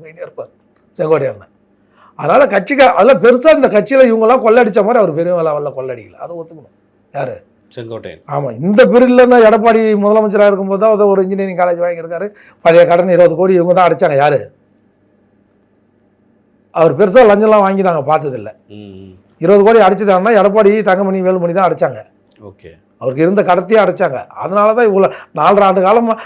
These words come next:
Speaker 1: அஞ்சு, கிட்டத்தட்ட அதுல ஒரு ஆட்சியில ஒரு நாலரை ஆண்டு காலம், இது ஒரு நாலரை, ஒன்பது வருஷமா மௌனமா இருந்தாருன்னா,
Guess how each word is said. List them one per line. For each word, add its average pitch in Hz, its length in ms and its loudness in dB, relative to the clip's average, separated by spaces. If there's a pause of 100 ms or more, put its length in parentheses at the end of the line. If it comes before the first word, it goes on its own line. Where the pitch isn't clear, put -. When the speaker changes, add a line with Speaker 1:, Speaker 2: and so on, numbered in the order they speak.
(100)
Speaker 1:
அஞ்சு, 160 200 -4
கிட்டத்தட்ட 196 640 2 (260)
அதுல 190 260 4
ஒரு 190 120 4
ஆட்சியில 196 360 2
ஒரு 190 100 2
நாலரை 185 260 2
ஆண்டு 190 140 2
காலம், 220 180 0
இது 214 140 4
ஒரு 196 120 2
நாலரை, 180 300 2
ஒன்பது 214 380 2
வருஷமா 233 200 -2 (100)
மௌனமா 214 320 -2
இருந்தாருன்னா, 190 380 -6